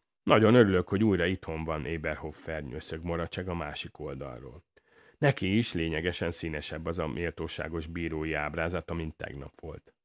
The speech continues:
Itt marad velünk éjszakára? Hogy ne mondom. Mindjárt be-,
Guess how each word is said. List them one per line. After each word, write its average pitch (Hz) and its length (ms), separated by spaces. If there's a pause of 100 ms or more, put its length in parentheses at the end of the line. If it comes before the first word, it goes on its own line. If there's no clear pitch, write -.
(1200)
Itt - 200
marad 113 300
velünk 120 320
éjszakára? 117 760 (260)
Hogy 95 380
ne 82 160
mondom. 76 440
Mindjárt 95 380
be-, 110 160